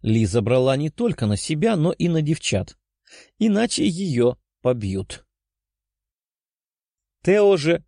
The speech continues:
заинтересовался артефактами. Сам их использовать он не мог,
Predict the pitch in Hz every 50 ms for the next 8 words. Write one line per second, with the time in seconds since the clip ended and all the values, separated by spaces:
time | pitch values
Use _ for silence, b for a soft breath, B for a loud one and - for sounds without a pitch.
0 | _ _ - 113 135 156 151 - - 147 139 - - 147 156 170 175 160 - 175
1 | - - 202 - - 214 - - 104 101 - - - 104 98 98 95 87 - _
2 | _ _ _ B B B B B B - - - 135 120 117 - - 123 107 -
3 | - 110 - - 120 113 107 95 107 110 120 - - 123 113 107 98 98 98 95
4 | 95 95 120 175 - -